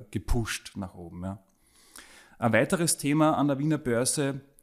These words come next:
äh, das ausschlaggebend war für den großen Erfolg, sind erneuerbare Energien und Umweltschutz. Denn die Wiener Börse hat, äh, sehr stark von der Nachfrage nach Unternehmen in diesem Bereich profitiert.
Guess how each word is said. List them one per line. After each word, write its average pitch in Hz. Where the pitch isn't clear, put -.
äh, 123
das -
ausschlaggebend 127
war 107
für -
den 120
großen 113
Erfolg, 113
sind 120
erneuerbare 113
Energien 113
und 104
Umweltschutz. 151
Denn 131
die 127
Wiener 151
Börse 127
hat, 120
äh, 123
sehr 120
stark 110
von 123
der 113
Nachfrage 110
nach 107
Unternehmen 117
in 117
diesem 123
Bereich 104
profitiert. 120